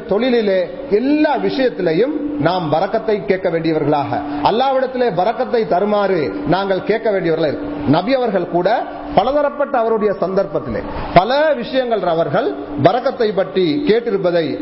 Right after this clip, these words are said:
நாங்கள், அதாவது பின்னால் வரக்கூடிய சம்பவங்களிலிருந்து விளங்க முடியும்.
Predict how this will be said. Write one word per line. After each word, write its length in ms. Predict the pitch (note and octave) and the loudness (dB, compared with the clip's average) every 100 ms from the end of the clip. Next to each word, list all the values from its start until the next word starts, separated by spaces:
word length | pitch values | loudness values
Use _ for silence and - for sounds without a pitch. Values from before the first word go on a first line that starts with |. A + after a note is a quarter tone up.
| - - | -2 0
நாங்கள், 340 | F3 F#3+ F3 C3 - | 0 0 0 0 -2
அதாவது 460 | D#3+ F3 F3 E3 E3+ C3+ D3 F#3 | 0 0 2 0 0 0 0 0
பின்னால் 320 | G#3+ A3 F#3+ | 2 2 0
வரக்கூடிய 340 | F3+ F3 E3 D3 | 0 0 0 0
சம்பவங்களிலிருந்து 680 | D#3 F#3 F3+ D#3+ D#3 D3 D3 - - - | 0 0 0 0 0 2 0 0 2 4
விளங்க 260 | F#3 F3+ | 4 2
முடியும். 300 | C3+ A2+ - | -2 -4 -4